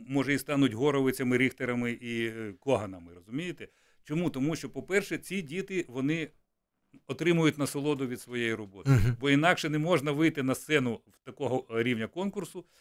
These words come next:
Speaker 1: По-друге, я хочу сказати, що всі ті діти, які мають можливості знайти або спонсора, або батьки можуть, е,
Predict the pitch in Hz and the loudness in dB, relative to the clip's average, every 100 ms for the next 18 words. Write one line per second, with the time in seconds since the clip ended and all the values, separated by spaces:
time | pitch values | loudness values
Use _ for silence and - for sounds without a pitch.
0 | _ _ _ - 147 202 185 175 180 165 | _ _ _ -4 2 6 8 6 2 -6
1 | - 160 170 165 151 147 - 170 190 156 | -10 -2 -2 -2 -6 -8 -8 -8 -8 -8
2 | 185 - 117 123 170 160 175 160 139 139 | -8 -6 -4 -4 -2 0 4 2 2 -2
3 | 160 156 139 131 117 143 160 147 151 - | 2 2 0 -2 0 0 2 0 0 -6
4 | - 170 151 131 123 143 131 113 110 135 | -4 -4 2 2 4 2 0 -4 -6 -6
5 | - 143 113 131 123 117 - 113 | 0 0 2 2 0 -2 -8 -10